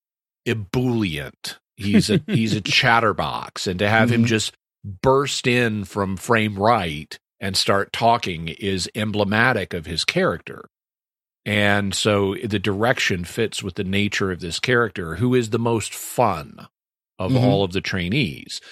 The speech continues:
Speaker 1: His name is Chell, and he is the only one who we will ever see again.
Speaker 2: Yeah.
Speaker 1: Uh, he comes back in a, in a later episode. And this is a flaw, uh, on, of Voyager, which was noted way back in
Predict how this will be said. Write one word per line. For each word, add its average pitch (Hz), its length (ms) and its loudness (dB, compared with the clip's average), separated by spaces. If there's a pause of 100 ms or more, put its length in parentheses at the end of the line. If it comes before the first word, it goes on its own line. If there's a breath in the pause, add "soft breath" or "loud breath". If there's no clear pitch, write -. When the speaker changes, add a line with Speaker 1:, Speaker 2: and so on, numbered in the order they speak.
(200 loud breath)
Speaker 1:
His 113 160 -2
name 110 200 2
is 98 120 -2
Chell, 95 640 2 (720)
and 117 200 2
he 131 160 2
is 135 180 0
the 123 180 2
only 160 360 4
one 135 500 0
who 110 140 -4
we 117 200 2
will 117 180 2
ever 117 260 2
see 107 240 2
again. 73 460 -4 (420)
Speaker 2:
Yeah. 113 280 -2 (240)
Speaker 1:
Uh, 95 340 2
he 101 180 -2
comes 107 320 0
back 101 300 2
in 98 120 -2
a, 95 160 -2
in 95 360 -2
a 101 80 0
later 95 300 2
episode. 90 680 -2 (460)
And 127 240 0
this 196 220 4
is 139 160 0
a 113 60 2
flaw, 110 720 2
uh, 110 160 2 (160)
on, 101 440 0
of 98 260 -2 (100)
Voyager, 110 500 2
which 98 320 0
was 110 220 0
noted 113 580 2
way 117 220 2
back 113 420 2
in 92 360 -2